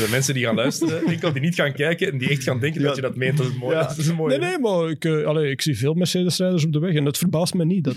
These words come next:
Speaker 2: die,
Speaker 1: <laughs>
Speaker 2: dat hem niet aan het opletten was, eh, ik zal het zo
Speaker 3: Blijkbaar gaan ze
Speaker 2: zeggen.
Speaker 3: in Nederland alle Mercedes, eh, nu bannen. Dus, eh,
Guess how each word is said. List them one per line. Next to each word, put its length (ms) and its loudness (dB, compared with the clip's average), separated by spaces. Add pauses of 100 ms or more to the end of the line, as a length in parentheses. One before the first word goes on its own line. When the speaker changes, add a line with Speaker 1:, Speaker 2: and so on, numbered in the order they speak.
Speaker 2:
die, 340 0
Speaker 1:
<laughs> 100 0
Speaker 2:
dat 120 0
hem 100 2
niet 80 2
aan 60 2
het 100 -2
opletten 340 0
was, 240 -2
eh, 40 2
ik 40 0
zal 80 0
het 80 -6
zo 80 -2
Speaker 3:
Blijkbaar 240 2
gaan 80 2
ze 60 -2
Speaker 2:
zeggen. 80 2
Speaker 3:
in 80 4
Nederland 360 0
alle 200 0
Mercedes, 580 0
eh, 100 -2
nu 180 2
bannen. 380 0 (280)
Dus, 200 0
eh, 480 2